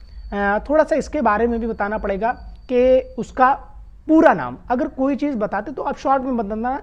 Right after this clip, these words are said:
उसका पूरा नाम भी, जो जांच होती है इसके लिए, उसका पूरा नाम भी आपको बताना पड़ेगा।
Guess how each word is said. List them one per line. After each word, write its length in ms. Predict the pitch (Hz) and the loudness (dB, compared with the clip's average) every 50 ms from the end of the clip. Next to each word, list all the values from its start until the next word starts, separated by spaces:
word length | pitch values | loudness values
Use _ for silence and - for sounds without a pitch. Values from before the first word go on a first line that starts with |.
| - - | -8 -10
उसका 220 | 226 - - - 240 | -10 -8 -6 -8 -8
पूरा 260 | - - 262 277 262 | -6 -2 -2 -2 0
नाम 220 | 233 214 214 226 | 0 -2 -2 -4
भी, 100 | 208 208 | -4 -6
जो 220 | 170 160 226 262 220 | -4 -4 -4 -4 -2
जांच 340 | 175 202 165 208 254 202 | -2 -2 -2 -2 -4 -4
होती 180 | 208 180 170 226 | -8 -6 -6 -6
है 20 | |
इसके 200 | 208 - - - | -8 -8 -8 -8
लिए, 200 | 180 185 240 302 180 - - - - | -6 -6 -8 -8 -10 -16 -20 -18 -16
उसका 180 | 240 - 302 | -10 -8 -8
पूरा 260 | - - 214 208 233 226 | -8 -4 -2 -2 0 0
नाम 240 | 202 190 185 196 | -2 -4 -4 -4
भी 60 | 190 190 | -4 -6
आपको 220 | 175 180 - 208 | -6 -6 -8 -8
बताना 400 | 175 165 - 170 160 180 240 311 285 - - - - - - | -8 -8 -8 -8 -4 -4 -4 -4 -6 -10 -16 -20 -10 -4 -2
पड़ेगा। 340 | 196 196 180 160 147 - | 0 0 0 -2 -4 -6